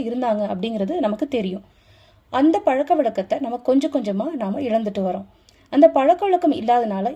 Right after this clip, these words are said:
இப்ப இந்த ஜெனரேஷன் எப்படி நோய்வாய்ப்படுறாங்க, அதுக்கு நாம எப்படி அதை தீர்வா நம்ம எப்படி வாழை இலைய நம்மளோட ஜெனரேஷன்ல பயன்படுத்தலாம் அப்படிங்கிறது தான்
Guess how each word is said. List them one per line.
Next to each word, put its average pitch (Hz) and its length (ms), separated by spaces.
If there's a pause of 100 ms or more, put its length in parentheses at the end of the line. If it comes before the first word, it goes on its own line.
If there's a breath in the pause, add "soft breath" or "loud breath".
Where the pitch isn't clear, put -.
இப்ப 269 380
இந்த 285 260
ஜெனரேஷன் 214 680
எப்படி 220 280
நோய்வாய்ப்படுறாங்க, 214 840 (680 soft breath)
அதுக்கு 277 400 (280)
நாம 233 360
எப்படி 226 340 (180)
அதை 233 260
தீர்வா 262 520
நம்ம 233 220
எப்படி 302 280
வாழை 220 320
இலைய 208 340 (120)
நம்மளோட 285 480
ஜெனரேஷன்ல 208 640
பயன்படுத்தலாம் 214 680
அப்படிங்கிறது 202 420
தான் 339 160